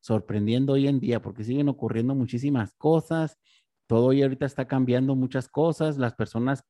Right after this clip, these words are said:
como los restaurantes, muchos tuvieron que empezar a ver lo de las entregas a domicilio y muchos no se quisieron acomodar a esto y, pues, muchos negocios tuvieron que cerrar y, pues, quebraron por todo esto.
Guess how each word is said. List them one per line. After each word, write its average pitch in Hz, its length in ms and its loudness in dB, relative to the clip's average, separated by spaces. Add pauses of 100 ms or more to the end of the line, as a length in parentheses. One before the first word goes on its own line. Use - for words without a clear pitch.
(120)
como 110 220 -2
los 107 100 -2
restaurantes, 110 580 -4
muchos 156 340 -2 (300)
tuvieron 117 320 2
que 143 100 -4
empezar 143 360 0
a 139 220 2
ver 127 140 0
lo 139 100 0
de 139 80 2
las 120 180 -4
entregas 113 400 -4
a 131 40 -2
domicilio 127 520 0
y 175 40 0
muchos 170 240 -4
no 170 100 -6
se 147 140 -6
quisieron 135 480 -2 (380)
acomodar 110 540 0
a 165 140 4
esto 196 220 0
y, 190 40 2
pues, 139 200 -4
muchos 120 240 -2
negocios 120 500 -2
tuvieron 107 300 -2
que 123 120 -6
cerrar 120 520 -6
y, 120 120 -6
pues, - 220 -16
quebraron 98 480 -10 (500)
por 98 160 -6
todo 104 200 -2
esto. 101 260 -6